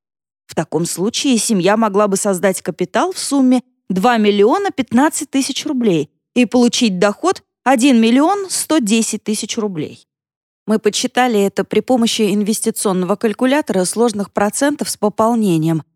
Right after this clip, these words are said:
на calcus точка ру. Стоит ли инвестировать свои средства при наличии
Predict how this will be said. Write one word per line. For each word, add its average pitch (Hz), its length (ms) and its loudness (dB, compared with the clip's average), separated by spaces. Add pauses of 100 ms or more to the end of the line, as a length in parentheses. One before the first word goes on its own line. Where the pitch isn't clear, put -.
на 185 140 2
calcus 185 480 -4
точка 180 420 -4
ру. 139 240 -10 (1200)
Стоит 415 480 0
ли 294 200 0
инвестировать 254 720 2
свои 202 300 0
средства 294 500 -4
при 277 180 -2
наличии 254 480 0